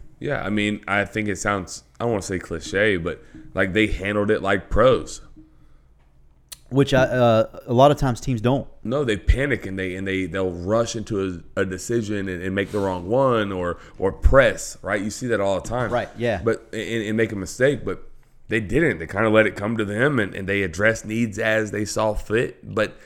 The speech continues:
Speaker 1: just because the guy went down, which is a huge piece of their freaking team, right?
Speaker 2: Like, M V P piece.
Speaker 1: Yeah, M V P, like, arguably the best on their team and best in the league.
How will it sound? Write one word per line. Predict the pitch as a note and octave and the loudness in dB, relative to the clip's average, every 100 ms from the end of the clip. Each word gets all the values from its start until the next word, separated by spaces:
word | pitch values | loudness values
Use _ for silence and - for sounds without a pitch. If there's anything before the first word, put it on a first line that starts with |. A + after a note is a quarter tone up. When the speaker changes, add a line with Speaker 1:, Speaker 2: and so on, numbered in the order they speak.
| - - | -20 -4
Speaker 1:
just | B2+ B2 | -2 0
because | A#2 A2+ G2 | 0 0 4
the | |
guy | A2+ A2+ | 6 6
went | A2 G2 | 4 0
down, | A#2+ D3 B2 B2 | 2 2 2 -2
which | G#2 | -8
is | F#2 F#2+ | -12 -12
a | |
huge | - - D3 C3+ - | -12 -4 -4 -4 -6
piece | G2+ G2 | -8 -6
of | F2+ | -4
their | F2 F2 | -2 -2
freaking | F#2+ F2+ E2 | -4 -8 -6
team, | A2+ G#2 G2+ - - _ | -4 -4 -8 -14 -20 _
right? | F#2 G#2+ - - | 2 2 0 -14
Speaker 2:
Like, | - G#2 G2+ - _ - _ _ _ - - - - | -2 -2 -2 -8 _ -20 _ _ _ -20 -20 -10 0
M | B2 | 4
V | A#2 | 4
P | C3+ C#3+ | 4 6
piece. | G#2 G2+ - | 6 4 4
Speaker 1:
Yeah, | C3 F#2+ - | 4 4 2
M | B2 - | 0 0
V | |
P, | G#2+ C#3 A#2+ | 0 0 2
like, | F#2+ | 2
arguably | G2+ G#2+ G#2 | 2 2 0
the | F2+ | 2
best | G#2+ G#2+ | 2 2
on | G2+ | -4
their | F2+ | -6
team | G#2 A2 | -6 -6
and | F#2+ | 0
best | G#2+ G#2 | 0 0
in | G2+ | -4
the | F2+ | -4
league. | F#2+ B2 A#2 B2 | -2 0 -2 -8